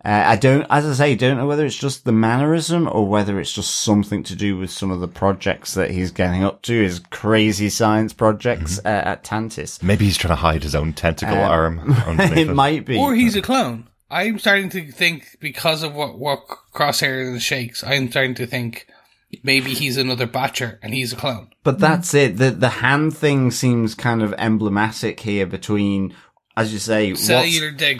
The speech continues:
Speaker 3: degradation
Speaker 1: Yeah.
Speaker 3: or something like
Speaker 2: Mm.
Speaker 3: that.
Speaker 1: Definitely. So
Speaker 2: Yeah.
Speaker 1: it, it's really interesting, um, just to see. But I love Hemlock. I think he's a really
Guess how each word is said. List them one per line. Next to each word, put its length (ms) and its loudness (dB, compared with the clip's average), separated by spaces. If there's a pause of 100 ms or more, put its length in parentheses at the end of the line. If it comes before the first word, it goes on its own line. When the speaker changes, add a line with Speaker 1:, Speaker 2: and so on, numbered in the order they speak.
(140)
Speaker 3:
degradation 840 0
Speaker 1:
Yeah. 60 -12
Speaker 3:
or 80 -12
something 380 -10
like 200 -6
Speaker 2:
Mm. 260 -2
Speaker 3:
that. 100 -20
Speaker 1:
Definitely. 640 2
So 220 4
Speaker 2:
Yeah. 60 0 (240)
Speaker 1:
it, 220 0
it's 220 0
really 360 2
interesting, 800 0 (300)
um, 840 0 (380)
just 240 -4
to 60 -6
see. 180 4
But 200 4
I 180 6
love 840 4 (580)
Hemlock. 520 2
I 120 0
think 160 0
he's 120 0
a 80 -2
really 440 0